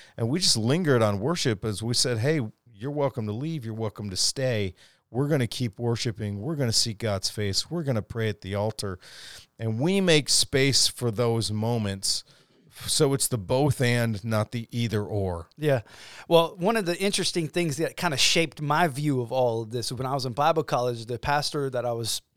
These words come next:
Speaker 2: training under during that period of time, he said to the students, you know, he said, "Hey, when you're leading the service,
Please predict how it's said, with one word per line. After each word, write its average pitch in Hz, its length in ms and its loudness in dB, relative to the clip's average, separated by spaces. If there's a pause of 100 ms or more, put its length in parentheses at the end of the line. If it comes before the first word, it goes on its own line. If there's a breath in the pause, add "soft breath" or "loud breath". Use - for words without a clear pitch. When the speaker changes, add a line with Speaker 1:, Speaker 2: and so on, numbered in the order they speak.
Speaker 2:
training 165 520 -4
under 139 340 -2
during 135 380 -2
that 117 180 -4
period 120 260 -4
of 107 120 -10
time, 123 400 -4 (340 soft breath)
he 220 160 -4
said 147 500 2 (220 soft breath)
to 151 160 2
the 131 140 -4
students, 156 600 0
you 147 140 -6
know, 127 60 0
he 156 120 0
said, 143 360 2
"Hey, 185 100 0
when 156 160 0
you're 139 100 -2
leading 214 360 -2
the 147 100 0
service, 170 560 2